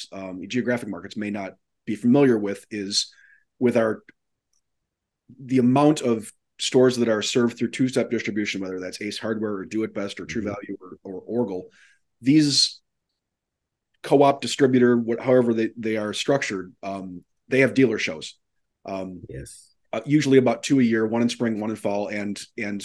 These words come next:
Speaker 1: where a big box is probably going to, if they're interested, they may do it, put it online or some sort of test market.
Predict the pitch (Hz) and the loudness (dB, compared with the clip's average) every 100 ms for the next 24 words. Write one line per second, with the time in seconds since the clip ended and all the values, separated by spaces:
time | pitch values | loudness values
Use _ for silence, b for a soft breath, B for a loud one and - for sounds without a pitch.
0 | - 120 123 120 117 113 107 - 156 139 | -6 2 6 6 2 -2 -2 2 2 4
1 | 131 123 - 104 - 117 113 107 107 107 | 4 2 -2 -6 -2 -2 0 -2 -4 -4
2 | 117 117 131 131 113 110 104 b b b | -6 -2 -2 -2 -2 -6 -8 b b b
3 | b 113 117 117 117 117 113 147 127 123 | b 0 4 2 2 0 2 4 4 4
4 | 117 113 113 - 131 131 107 - 165 160 | 2 0 -2 -2 -2 0 -2 0 -2 0
5 | 113 101 107 | -2 -2 -6